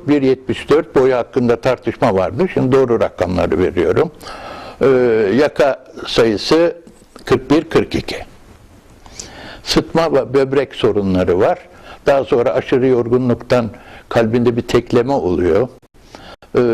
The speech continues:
İzmir'de işte iki üç ay istirahat etmek zorunda kalıyor. Ama, e, genel olarak çok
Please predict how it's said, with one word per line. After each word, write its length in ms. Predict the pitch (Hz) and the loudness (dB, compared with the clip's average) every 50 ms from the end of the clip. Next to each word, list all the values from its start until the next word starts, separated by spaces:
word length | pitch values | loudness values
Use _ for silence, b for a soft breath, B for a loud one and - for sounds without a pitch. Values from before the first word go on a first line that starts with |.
| 113 110 107 104 101 98 - - - - | 2 2 2 0 0 0 -2 -4 -4 -2
İzmir'de 500 | - 135 110 104 117 117 107 98 107 107 | -2 -2 0 0 0 0 0 0 0 0
işte 280 | 107 - - - - 104 | 0 -2 -2 -2 0 0
iki 200 | 95 80 - 110 | -2 -2 -2 -2
üç 200 | 104 - - - | -2 0 0 -2
ay 120 | 98 98 | -2 0
istirahat 560 | - - - - - 104 98 101 95 87 - - | -2 -4 -6 -4 -2 0 0 0 0 -2 -2 -4
etmek 340 | 90 - - - - - | -4 -4 -4 -6 -6 -2
zorunda 400 | - 95 90 - - 90 90 85 | -2 -2 -2 -2 -4 -4 -4 -6
kalıyor. 500 | 80 - - 92 85 87 95 107 143 202 - B B B B B B B B B B B - | -4 -2 -4 -2 0 0 0 0 0 -2 -4 B B B B B B B B B B B -2
Ama, 360 | - 190 190 170 165 160 - | 0 0 2 0 0 -2 -2
e, 200 | - 165 151 147 | 0 0 0 0
genel 340 | 147 139 147 156 170 170 156 | 2 2 0 2 2 0 0
olarak 340 | 143 131 135 127 123 - - | 2 2 2 0 0 -2 -2
çok 140 | - 147 | -2 -4